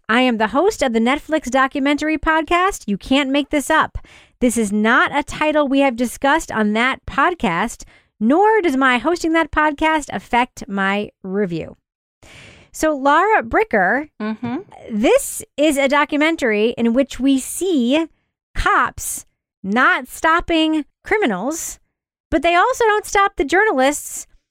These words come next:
Speaker 1: who are just casually talking to the criminals. Did you have a central question about this?
Speaker 2: Yeah, like,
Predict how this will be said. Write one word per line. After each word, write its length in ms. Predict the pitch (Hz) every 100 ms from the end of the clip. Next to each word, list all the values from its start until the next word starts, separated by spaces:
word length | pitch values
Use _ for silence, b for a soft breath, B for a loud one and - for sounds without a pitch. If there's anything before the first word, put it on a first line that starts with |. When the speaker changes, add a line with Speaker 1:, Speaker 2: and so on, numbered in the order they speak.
| -
Speaker 1:
who 120 | 370
are 120 | 392
just 220 | 359 349 -
casually 560 | 262 370 392 403 415
talking 400 | 381 381 392 349
to 80 | 302
the 100 | 240
criminals. 640 | - 214 180 160 170 - - _ _ _ _
Did 140 | 320 302
you 80 |
have 220 | 508 587 554
a 40 |
central 320 | 508 480 480
question 360 | 440 403 - 440
about 260 | 427 403 403
this? 400 | 403 392 - - _ _ -
Speaker 2:
Yeah, 280 | 302 294 165
like, 320 | 220 214 208